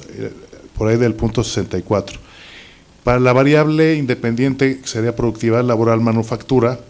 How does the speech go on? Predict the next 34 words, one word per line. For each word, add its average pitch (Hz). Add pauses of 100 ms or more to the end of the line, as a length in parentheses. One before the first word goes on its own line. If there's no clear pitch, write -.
(440)
el 127
modelo 135
es 139
prácticamente 123
lo 131
mismo. 139 (760)
Curiosamente, 160
en 156
ambos, 147 (1300)
eh, 120
hay 135
una 147
variable 131
que 135
pensábamos 120
que -
era 120
fundamental, 107
que 127
era 120
la 110
de 98
la 101
fragmentación. 107 (1000)
Y 120
en 123
este 131
caso, 147
pues 113
el 110
resultado 127
nos 117
está 123
diciendo 131